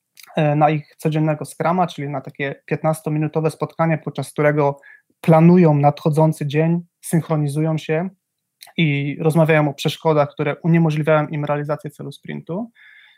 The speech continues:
E, i bardzo częstym takim antywzorcem jest to, że te osoby odpowiadają po prostu na trzy pytania, które są zapisane w Scrum Guide'zie. Co zrobiłem wczoraj? Już skracam. Co zrobiłem wczoraj? Co zrobię dzisiaj?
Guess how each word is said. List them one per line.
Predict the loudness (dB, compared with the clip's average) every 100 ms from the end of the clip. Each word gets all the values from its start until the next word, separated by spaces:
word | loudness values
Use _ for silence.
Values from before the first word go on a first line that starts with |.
| _
E, | -4 -2 0 -2
i | 0
bardzo | 2 2
częstym | 0 0 0 0
takim | -2 0 0
antywzorcem | 0 0 0 0 0
jest | -2 0
to, | 2 2 0 -10 -20 -20 -20 _
że | 2 4 4
te | 0
osoby | -2 0 -2 -2 _
odpowiadają | -10 -4 0 2 2 0 -2
po | -4
prostu | -8 -6 -2
na | 0 -2 -6 _ _
trzy | -8 -4
pytania, | -2 -2 -2 -4 -10 -12 _ _
które | -6 -4
są | -4
zapisane | -6 -6 -4 -4 -4
w |
Scrum | -4 -6 -6
Guide'zie. | -6 -8 -10 -16 -18 _ _ _
Co | 2 4 4 2
zrobiłem | -2 -2 -4 -4
wczoraj? | 0 2 0
Już | -4
skracam. | -2 -2 -2 -12 -6
Co | -2
zrobiłem | -2 -2
wczoraj? | -2 0 0
Co | 0
zrobię | -2 -2 -2
dzisiaj? | -4 -2 -2